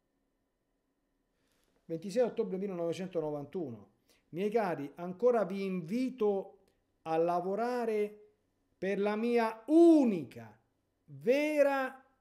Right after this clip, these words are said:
Chiesa. E adesso attenzione, eh, che qui parla a tutti. E queste cose io ve le assicuro perché sono anni che ci campo, eh. Chi le fa le paga, e le paga lacrime di sangue,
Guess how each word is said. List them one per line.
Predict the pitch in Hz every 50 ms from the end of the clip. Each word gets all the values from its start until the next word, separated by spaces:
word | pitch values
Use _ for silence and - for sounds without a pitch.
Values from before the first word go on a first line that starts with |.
| _ _ _ _ _ _
Chiesa. | - 214 233 220 185 151 123 113 123 131 123 123 -
E | - 180 196
adesso | 214 233 285 254 - - 190
attenzione, | 175 180 - 202 190 190 - - 262 262 220 160 131 131 139 160 185 202
eh, | 190 180 - _ _ _ _ _ _ _ _ _ _ _ _ _ _ _ _ _ _ _ _ _ _ _ _
che | - 156 135
qui | 180 226
parla | 240 220 185 160
a | 135 -
tutti. | - 233 226 156 - - - 120 117 113 - _ _ _ _ _ _ _ _ _ _ _ _ _ _ _ _ _ _ _ _ _ _ _ _ _ _ _ _ _ _ _ _ _ _ _ _ _ _ _ _
E | - 151 135
queste | - 196 196 196 - 214
cose | 190 233 226 180 123 160
io | 196 196
ve | 175
le | 160 156
assicuro | 151 - - 147 160 202 208 185
perché | 147 139 120 - 127
sono | 117 139 127 123 139
anni | 170 196 190 160
che | 131 123
ci | 120 - 113
campo, | 104 113 107 98 92 _ - 101 113
eh. | 123 127 _ _ _ _ _ _ _ _ _ _ _ _ _ _ _ _
Chi | _ - 156 170
le | 190 190
fa | - 208 196 160
le | 143 139 131
paga, | - 190 170 147 127 117 113 113 107 101 98 _ _ _ _ _ _ _ _
e | - 143
le | 135 143
paga | 139 170 170 156 156 165
lacrime | 180 196 190 175 185 170 156
di | 139 135 123
sangue, | - 156 139 123 104 98 95 95 101 113 131 135